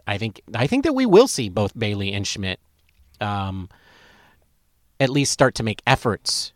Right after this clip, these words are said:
to, to, to make adjustments. And I think we'll see them next week,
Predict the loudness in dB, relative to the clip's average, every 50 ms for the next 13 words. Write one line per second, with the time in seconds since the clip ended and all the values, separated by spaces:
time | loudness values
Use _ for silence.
0 | _ _ _ _ _ _ -12 -8 -6 -4 -4 -4 -4 -4 -6 -6 -6 -8 -8 -10
1 | -12 -14 -14 -12 -8 -6 -6 -6 -6 -8 -8 -8 -6 -6 -6 -6 -6 -6 -6 -6
2 | -6 -6 -10 -12 -12 -10 -4 -2 0 2 2 2 4 4 4 4 4 4 4 4
3 | 4 0 -2 -6 -2 2 2 2 2 0 -2 -2 -2 -4 -6 -12 -20